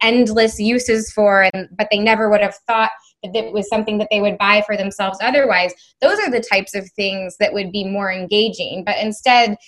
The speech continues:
telling somebody repeatedly that this is a great gift doesn't do anything to show me the true merits of this being a good gift to give.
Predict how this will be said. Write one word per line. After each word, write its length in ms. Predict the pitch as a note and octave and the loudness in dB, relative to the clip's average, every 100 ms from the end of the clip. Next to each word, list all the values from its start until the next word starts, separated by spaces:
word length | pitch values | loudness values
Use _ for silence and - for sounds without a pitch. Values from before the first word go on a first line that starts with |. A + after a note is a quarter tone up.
| _ - | _ 0
telling 340 | B3+ C4+ C4 | 2 4 2
somebody 400 | B3 A3 G#3+ G3+ | 2 0 0 0
repeatedly 680 | F#3+ G3 - A#3 G#3 - F#3+ | -2 -4 -4 0 0 -2 -6
that 120 | F#3 - | -6 -6
this 160 | G#3 | -4
is 100 | G#3 | -4
a 120 | F#3+ | -6
great 360 | F3 F#3 F#3+ - | -2 0 0 0
gift 400 | F#3 G#3+ B3+ - - - _ | 2 2 0 -8 -20 -20 _
doesn't 360 | - B3 C4+ G#3+ | 2 4 4 0
do 180 | G#3 A3 - | 0 0 0
anything 680 | A3 G#3+ G#3 G3+ F#3 F#3 - | -2 -2 -4 -6 -6 -8 -10
to 160 | G#3+ | -8
show 300 | G3 - A3 | -8 0 2
me 560 | G#3 G3 G3 G3 F#3+ F3+ - _ _ _ - | 2 0 -4 -4 -4 -6 -10 _ _ _ -6
the 80 | |
true 280 | G#3 - B3 | -4 -2 -2
merits 680 | G3+ F#3+ G3+ F#3+ E3 - - G3+ | 0 0 2 2 0 -4 -12 -8
of 160 | F3+ | -4
this 220 | F#3 F#3+ F3+ | -2 -2 -4
being 460 | F#3 F3+ F3 E3+ D#3+ | -6 -4 -4 -6 -8
a 100 | F3+ | -8
good 300 | D#3 E3 D#3 | -4 -4 -6
gift 420 | - C#3 - - _ | -10 -10 -12 -20 _
to 100 | - | -18
give. 300 | E3 - - | -14 -12 -14